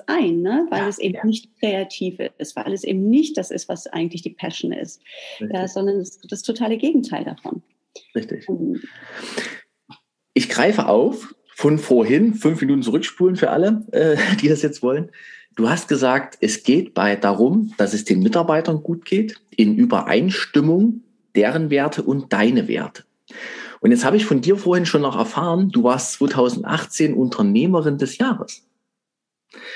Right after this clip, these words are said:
Speaker 1: Mhm.
Speaker 2: Und da warst du ja sozusagen schon sieben Jahre selbstständig.
Speaker 1: Mhm.
Speaker 2: Ja, und hast es dahin gebracht. Und ich weiß auch aus deiner Geschichte, dass nach dem,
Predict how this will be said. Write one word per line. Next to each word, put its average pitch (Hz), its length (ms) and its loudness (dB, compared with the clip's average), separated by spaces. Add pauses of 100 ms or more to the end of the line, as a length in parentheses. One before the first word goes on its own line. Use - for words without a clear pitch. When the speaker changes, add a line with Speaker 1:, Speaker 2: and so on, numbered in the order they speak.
Speaker 1:
Mhm. 160 180 -6
Speaker 2:
Und 127 140 6
da 110 160 4
warst 101 340 0
du 220 60 4
ja 170 160 4
sozusagen 139 800 0
schon 240 640 2
sieben 180 320 0
Jahre 151 240 2
selbstständig. 123 600 -2 (360)
Speaker 1:
Mhm. 190 320 -4 (420)
Speaker 2:
Ja, 160 180 0 (340)
und 214 140 4
hast - 180 2
es 151 80 -2
dahin - 260 2
gebracht. - 460 -6 (560)
Und 127 300 4
ich 120 120 0
weiß 143 260 0
auch 160 180 2
aus 139 200 0
deiner 139 420 0
Geschichte, 185 480 0
dass 170 260 0
nach 202 400 2
dem, 196 480 2